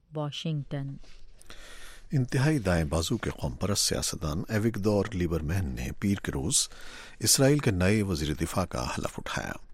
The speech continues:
Speaker 2: جبکہ متعدد دوسرے سیاستدانوں نے حکومت پر اعتراض کیا ہے کہ وہ شدت پسند ہوتی جا رہی ہے۔ لیبرمین اسرائیل میرا وطن نامی کٹر قوم پرست جماعت کے رکن ہیں،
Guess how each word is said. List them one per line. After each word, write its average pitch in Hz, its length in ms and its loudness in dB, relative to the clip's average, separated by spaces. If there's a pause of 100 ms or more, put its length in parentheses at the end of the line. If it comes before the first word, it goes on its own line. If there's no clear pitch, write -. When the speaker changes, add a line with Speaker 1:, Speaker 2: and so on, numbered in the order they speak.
(500)
Speaker 2:
جبکہ 120 240 4
متعدد 131 380 4
دوسرے 110 380 0
سیاستدانوں 87 640 2
نے 95 100 2
حکومت - 480 -6
پر 76 100 -2
اعتراض 76 460 0
کیا 64 260 -2 (120)
ہے 90 100 -2
کہ - 120 -2
وہ 92 120 0
شدت - 380 -4
پسند 92 320 2 (100)
ہوتی - 220 -8
جا 64 140 0
رہی - 200 -6 (100)
ہے۔ - 100 -8 (760)
لیبرمین 143 540 8 (180)
اسرائیل 127 540 6
میرا 87 220 4
وطن 90 300 2
نامی 78 300 4
کٹر - 320 0
قوم 76 340 0
پرست 104 320 0
جماعت 71 300 2
کے - 100 -6
رکن - 280 -4
ہیں، - 60 2